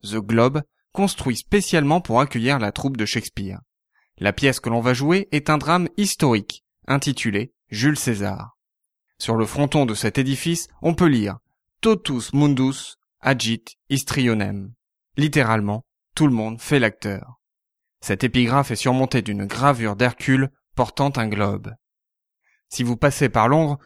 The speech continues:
vous ne pourrez plus voir le théâtre original. Il a d'abord brûlé en mille six cent treize, puis a été démoli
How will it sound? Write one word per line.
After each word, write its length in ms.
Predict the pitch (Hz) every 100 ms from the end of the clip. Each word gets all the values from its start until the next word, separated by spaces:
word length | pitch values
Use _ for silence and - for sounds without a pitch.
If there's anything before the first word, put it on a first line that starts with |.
| _
vous 100 | 135
ne 100 | 160
pourrez 300 | 170 190 196
plus 180 | 185 185
voir 300 | 175 190 202
le 100 | 131
théâtre 400 | 107 123 127 -
original. 680 | 120 120 117 104 101 98 113 _ _ _
Il 100 | -
a 80 | 101
d'abord 320 | 101 120 131
brûlé 380 | 107 135 139 135
en 80 | 101
mille 180 | 113 139
six 140 | -
cent 160 | 120 123
treize, 340 | - 160 151 - _ -
puis 160 | 165
a 60 | 170
été 240 | 147 104
démoli 560 | 101 156 160 120 127